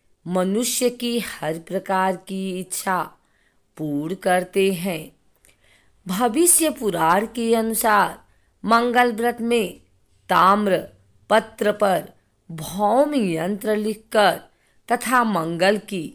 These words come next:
स्वर्णमयी प्रतिमा की प्रतिष्ठा कर पूजा करने का विधान है। मंगल देव के नामों का पाठ करने से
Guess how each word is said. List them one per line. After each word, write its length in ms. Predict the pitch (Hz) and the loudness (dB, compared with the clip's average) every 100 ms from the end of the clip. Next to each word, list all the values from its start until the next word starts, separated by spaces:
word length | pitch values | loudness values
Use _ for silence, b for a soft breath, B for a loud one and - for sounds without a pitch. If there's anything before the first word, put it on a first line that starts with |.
| _ _ _ _ - | _ _ _ _ -10
स्वर्णमयी 760 | - 254 262 311 320 302 294 | -6 2 4 6 4 0 -2
प्रतिमा 560 | 277 208 185 170 185 190 | -2 -2 -4 -2 0 0
की 240 | 190 190 170 139 _ _ _ _ | -2 -8 -10 -10 _ _ _ _
प्रतिष्ठा 720 | 190 185 185 185 - - 214 220 226 | 0 0 0 -8 -6 -6 0 0 2
कर 320 | 214 190 - _ _ _ _ _ | 2 2 -2 _ _ _ _ _
पूजा 400 | 220 240 240 240 | -4 0 4 2
करने 500 | 233 240 233 233 233 233 | 2 0 0 -2 -4 0
का 240 | 233 226 | 4 4
विधान 720 | 196 180 151 - 143 143 151 175 | 4 -2 -8 -10 -8 -6 -6 -8
है। 240 | 151 160 139 - _ _ _ b b b b b b - | -8 -8 -8 -18 _ _ _ b b b b b b 2
मंगल 520 | 233 240 240 320 349 | 4 4 4 4 4
देव 400 | 294 285 277 269 | 2 2 2 0
के 180 | 254 240 | 0 2
नामों 560 | 220 165 156 165 180 214 220 | 2 0 -2 -2 -2 -2 0
का 200 | 202 165 - _ _ _ _ | 0 0 -4 _ _ _ _
पाठ 340 | 170 165 190 - | -2 0 -2 -4
करने 480 | - 196 196 202 202 | -2 0 0 -2 -4
से 240 | - 208 | 0 0